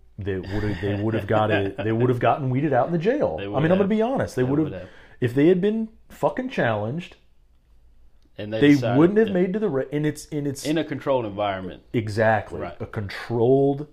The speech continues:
Speaker 1: simple environment
Speaker 2: That's,
Speaker 1: where
Speaker 2: that's
Speaker 1: I think a lot of the mistakes we see now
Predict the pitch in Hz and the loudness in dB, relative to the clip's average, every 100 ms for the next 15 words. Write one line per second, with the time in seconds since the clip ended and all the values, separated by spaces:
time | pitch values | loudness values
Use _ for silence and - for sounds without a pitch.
0 | - - - - - - 135 156 185 185 | -18 -20 -20 -18 -14 -4 -2 0 0 0
1 | 180 123 113 92 80 80 - - _ _ | 0 2 2 0 -8 -14 -16 -20 _ _
2 | _ _ - - - - - - 123 127 | _ _ -20 -20 -20 -20 -20 -4 0 0
3 | - - 117 120 123 120 127 160 147 113 | -4 -2 4 6 4 4 0 0 0 0
4 | 95 95 127 147 156 - 147 147 - 143 | 0 0 0 0 -6 -4 -2 -2 -6 -8
5 | 151 - 165 151 107 85 87 117 | -8 -8 -8 -6 -6 -6 -8 -10